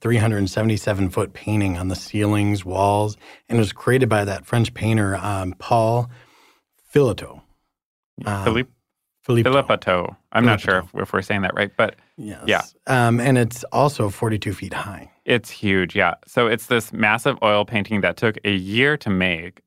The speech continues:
Speaker 2: quite an undertaking. And this painter, he based, based his work on extensive studies of Gettysburg battlefield and time spent here personally. And the painting serves as the backdrop for this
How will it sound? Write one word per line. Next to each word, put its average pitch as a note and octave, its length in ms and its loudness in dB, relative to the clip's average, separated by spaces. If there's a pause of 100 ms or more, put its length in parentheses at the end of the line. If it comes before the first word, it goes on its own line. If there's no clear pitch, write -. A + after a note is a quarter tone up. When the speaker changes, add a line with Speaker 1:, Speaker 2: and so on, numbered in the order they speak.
(120)
Speaker 2:
quite G#2+ 360 0
an G2+ 100 0
undertaking. F2+ 640 -4 (840)
And A2 520 2 (100)
this A2+ 400 0
painter, D#3 360 0
he A2 120 -2
based, A2 480 -2 (760)
based A#2+ 200 0
his A2 160 0
work G#2 180 2
on G2+ 260 0
extensive A#2 640 -2
studies G2 320 -2
of F#2+ 80 -12
Gettysburg F#2 480 -2
battlefield F2+ 720 0
and G2 160 -2
time F#2 260 -2
spent F2+ 300 -2
here F#2 180 0
personally. F2+ 720 -2 (440)
And G#2 600 0
the B2 100 0
painting B2+ 320 2
serves G#2+ 400 0
as F#2 80 -14
the F#2 80 -6
backdrop F#2 500 2
for G2+ 100 -2
this F2+ 380 -2